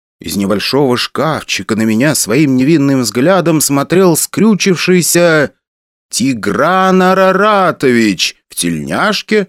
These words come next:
широких трусах и носках. "Сержик, мамой клянусь, это не то, что я подумал",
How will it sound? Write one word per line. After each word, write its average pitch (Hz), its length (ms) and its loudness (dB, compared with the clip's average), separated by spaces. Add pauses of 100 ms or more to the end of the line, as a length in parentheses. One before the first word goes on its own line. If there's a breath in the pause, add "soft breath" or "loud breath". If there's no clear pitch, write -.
широких 107 500 -2
трусах - 520 -4 (100)
и 90 100 -2
носках. - 600 -6 (1200)
"Сержик, 117 760 -4 (160)
мамой 123 340 0
клянусь, 160 580 0
это 135 560 0 (140)
не 127 260 2
то, 175 220 2
что 147 220 -2
я 127 200 2
подумал", 95 680 0